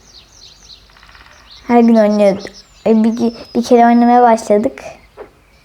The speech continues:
Bir tane kız bizi durmadan, e, bıçakla öldürüyordu. Sonra biz de onu öldürmeye çalışıyorduk ama olmuyordu arkadaşlar. Orada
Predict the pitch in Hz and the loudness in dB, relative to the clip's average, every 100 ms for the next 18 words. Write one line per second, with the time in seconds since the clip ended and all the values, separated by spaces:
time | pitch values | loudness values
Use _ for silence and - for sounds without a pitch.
0 | _ - - - - - 254 240 233 233 | _ -20 -20 -20 -20 -4 0 2 2 0
1 | - 254 226 220 220 233 277 285 262 254 | 0 0 0 -2 -4 0 2 2 2 2
2 | 254 247 262 - 233 233 233 254 240 - | 0 -4 -12 -2 2 2 0 -2 -2 0
3 | 220 220 214 226 226 214 254 - - - | 2 2 0 0 2 0 -2 -4 -12 -20
4 | - - - 240 254 240 254 262 262 269 | -20 -20 -6 -2 0 0 2 2 2 0
5 | - - 226 226 240 262 262 233 233 226 | -6 -4 -2 0 -2 -2 -4 -4 -4 -6
6 | - - 277 330 - - - 392 330 240 | -6 -2 2 0 -2 -2 2 4 4 0
7 | 220 208 - - - - - - - - | -2 -6 -10 -16 -16 -16 -20 -20 -20 -20
8 | - - - - - _ _ _ _ _ | -20 -20 -20 -20 -20 _ _ _ _ _
9 | _ - - - - | _ -20 -20 -20 -20